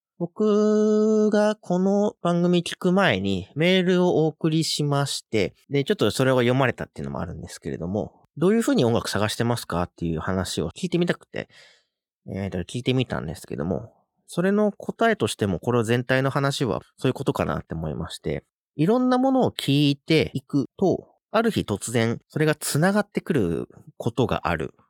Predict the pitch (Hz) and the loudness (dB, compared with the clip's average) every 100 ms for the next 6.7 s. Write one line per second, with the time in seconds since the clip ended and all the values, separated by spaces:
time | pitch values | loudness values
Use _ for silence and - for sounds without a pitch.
0 | _ 92 87 82 - - - 117 _ _ | _ -4 -2 -4 -6 -8 -6 -6 _ _
1 | _ _ _ - - 202 233 - 233 233 | _ _ _ -8 -2 -2 0 -2 0 0
2 | 131 98 202 170 - 90 101 87 80 82 | 2 2 2 2 0 -2 0 0 -2 -2
3 | 90 92 - - - 67 76 - _ _ | -2 -2 -4 -6 -4 -2 -4 -6 _ _
4 | _ - 90 165 190 95 98 104 - 143 | _ -6 -2 0 2 2 0 0 -2 0
5 | 165 160 95 - - 127 85 - _ - | 2 2 0 -2 0 0 0 -4 _ -2
6 | 113 110 104 95 85 67 | 0 2 2 0 -2 -4